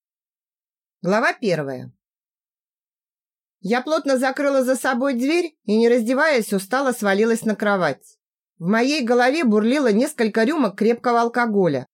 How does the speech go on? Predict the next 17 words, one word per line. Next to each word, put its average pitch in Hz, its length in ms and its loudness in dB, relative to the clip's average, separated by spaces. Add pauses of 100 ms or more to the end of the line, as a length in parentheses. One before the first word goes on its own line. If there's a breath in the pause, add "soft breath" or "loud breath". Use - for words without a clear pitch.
который 247 440 0
я 180 180 2
употребила 180 540 0
за 208 100 -2
столом. 185 580 -2 (440)
Я 254 180 0
слышала, 294 460 0
что 196 160 -6
там 196 240 0
вовсю 208 320 0
продолжается 220 680 0
веселье, 170 720 -2 (220)
но 202 120 0
мне 262 240 4
очень 202 460 0
хотелось 208 600 -2
спать. - 520 -6